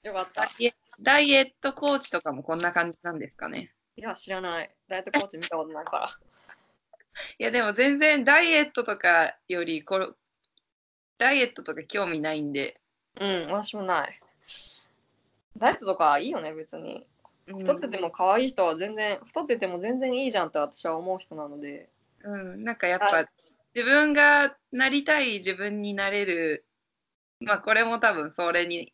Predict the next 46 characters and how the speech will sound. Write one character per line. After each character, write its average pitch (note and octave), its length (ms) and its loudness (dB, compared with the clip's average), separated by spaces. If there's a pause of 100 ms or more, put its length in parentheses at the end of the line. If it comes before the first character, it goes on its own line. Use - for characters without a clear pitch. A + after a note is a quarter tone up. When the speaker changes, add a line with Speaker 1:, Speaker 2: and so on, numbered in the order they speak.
(120)
Speaker 2:
近 - 280 0
い D#3 120 -2
と C#3+ 140 -12
思 C#3+ 160 -14
う C#3+ 40 -12
ん C#3+ 180 -14
で、 - 240 -16 (240)
Speaker 1:
う G#3 80 -4
ん。 - 20 -2
Speaker 2:
元 F#3+ 200 0
気 - 120 -20 (140)
な D3 80 -10
自 C#3+ 160 -14
分 C#3 260 -10
に C#3 160 -8
な C3+ 180 -10
れ - 140 -10
る。 - 160 -16 (320)
Speaker 1:
う G3 100 -2
ん。 F3 240 -4 (540)
Speaker 2:
う F3 80 -12
ん。 E3 240 -14 (600)
Speaker 1:
そ A3+ 80 -2
の A#3 120 2
ビ B3+ 140 2
ジ C#4+ 60 6
ョ B3 80 8
ン G3+ 40 0
が E3 120 -4
大 D#3+ 160 -4
切 D#3+ 240 -12
で D#3 180 -6 (680)
す。 - 40 -20
Speaker 2:
そ G#3+ 120 -6
う G3 40 -2
で E3 140 -6
す - 100 -20
ね。 D#3+ 260 -8 (320)
Speaker 1:
う F#3 60 -16
ん。 E3+ 300 -14 (880)
Speaker 2:
あ G3 400 -2
ー、 F#3+ 60 -6
ち - 80 -2
ょ G#3 60 2
っ G#3 120 -18
と、 F3+ 400 4